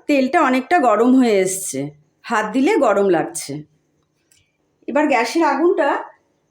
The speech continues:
একদম লোতে থাকবে। এবার আমি, আমার এতগুলো পান্তুয়া হয়েছে, আমি এখন এগুলোকে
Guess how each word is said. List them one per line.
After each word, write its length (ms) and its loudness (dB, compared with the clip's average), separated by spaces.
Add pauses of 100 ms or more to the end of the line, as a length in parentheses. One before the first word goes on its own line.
(200)
একদম 420 -2 (720)
লোতে 400 0
থাকবে। 420 0 (1600)
এবার 220 2
আমি, 220 6 (1400)
আমার 220 4
এতগুলো 520 2 (1400)
পান্তুয়া 440 2
হয়েছে, 440 -2 (1080)
আমি 220 0
এখন 340 0 (400)
এগুলোকে 500 -2